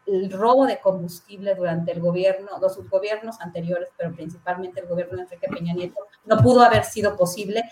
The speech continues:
sin la participación directa, por omisión, por, por, por, eh, por, por cohecho de ellos mismos, por, por, por, por participación directa de las Fuerzas Armadas, no se puede entender.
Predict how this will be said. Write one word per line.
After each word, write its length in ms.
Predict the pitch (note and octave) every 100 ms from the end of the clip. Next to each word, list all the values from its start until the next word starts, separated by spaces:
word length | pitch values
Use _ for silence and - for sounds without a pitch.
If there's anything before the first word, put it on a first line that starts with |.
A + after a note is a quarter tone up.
| -
sin 220 | - C4
la 120 | C4 B3
participación 720 | A#3+ F#3+ - F3+ F3+ G#3 G3+
directa, 560 | G3+ G3 G3 A#3+ B3+ - - -
por 140 | G#3+
omisión, 600 | F#3+ F3 - A3+ A#3 C4+
por, 240 | A#3 A3+ - -
por, 460 | F#3 F3+ F3 -
por, 580 | - F#3 F3+ F3 F3 E3+ E3+ E3+ - - -
eh, 180 | G3 F#3+
por, 240 | G3 G3 _ _ _ _ -
por 200 | G3+ G3
cohecho 520 | G3 A#3+ B3+ B3+ - -
de 80 | F3+
ellos 260 | F#3+ G3+ G3
mismos, 400 | A3+ A#3+ A#3 A3+
por, 340 | - F3 D#3 - _ _ -
por, 280 | G3 F#3+
por, 360 | G3 G3 F#3 E3+
por 160 | F#3+ F#3+
participación 560 | F#3 F#3 F#3 F3+ A#3
directa 360 | A3 A3 A3 G#3+
de 60 |
las 160 | F3+ E3+
Fuerzas 280 | G3+ G#3 -
Armadas, 360 | F3 F#3 F#3 - -
no 160 | A3
se 120 | A3 -
puede 420 | A3 G#3 G3+ G3 F3 -
entender. 520 | F3+ E3+ E3 D#3+ C#3+